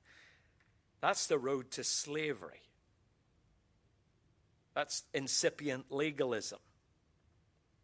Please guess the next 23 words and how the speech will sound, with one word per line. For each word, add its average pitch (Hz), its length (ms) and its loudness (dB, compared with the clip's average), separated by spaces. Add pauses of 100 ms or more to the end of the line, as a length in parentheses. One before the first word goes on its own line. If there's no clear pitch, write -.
(200)
I 113 100 -4
can 113 180 -6
add 107 180 4
incipient 95 880 -8
to 120 100 -10
the 92 120 -8
list 90 420 -8
at 104 100 -16
the 98 80 -14
start. - 320 -6 (1300)
But 175 180 0
Paul 214 280 4
spots - 600 6
it. - 160 0 (1300)
We 143 200 4
need 175 180 6
to 196 60 6
be 202 100 4
able 202 160 6
to 190 100 4
do 190 140 4
the 190 120 -2
same. 226 440 0